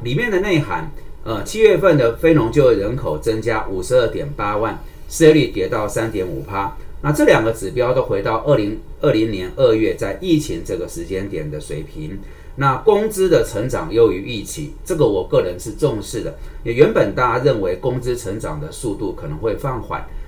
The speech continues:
但是上礼拜五华府时间公布，发现它没有，哦，它还是维持一个优于预期的一个，呃，节奏。那么显现就就业市场是相对强劲的。那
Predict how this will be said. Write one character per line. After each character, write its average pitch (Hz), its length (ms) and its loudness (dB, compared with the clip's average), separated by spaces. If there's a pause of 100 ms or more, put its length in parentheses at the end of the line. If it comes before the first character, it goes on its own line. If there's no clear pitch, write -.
(120)
但 143 100 2
是 135 120 0
上 156 280 0
礼 92 80 -2
拜 113 220 0
五 90 140 0
华 92 120 -2
府 90 140 -4
时 90 160 -8
间 101 240 -2
公 107 220 0
布， 101 120 -4
发 107 200 -4
现 101 200 -4
它 107 140 -6
没 101 240 -4
有， 135 80 0 (340)
哦， 165 200 -8
它 127 100 -4
还 113 160 -2
是 117 120 -2
维 98 220 0
持 110 200 -6
一 85 100 -4
个 85 300 -4
优 131 200 2
于 98 160 -4
预 104 160 -6
期 - 280 -6
的 82 240 -6
一 90 100 -4
个， 78 340 -6 (280)
呃， 78 160 -8
节 85 260 -6
奏。 - 300 -2 (320)
那 135 100 2
么 120 260 4
显 113 280 2
现 185 200 6
就 147 140 8
就 160 240 6
业 127 100 6
市 110 200 -4
场 - 260 -6
是 95 180 -8
相 95 240 -6
对 90 200 -4
强 76 340 -8
劲 143 300 2
的。 - 120 -10 (380)
那 123 400 0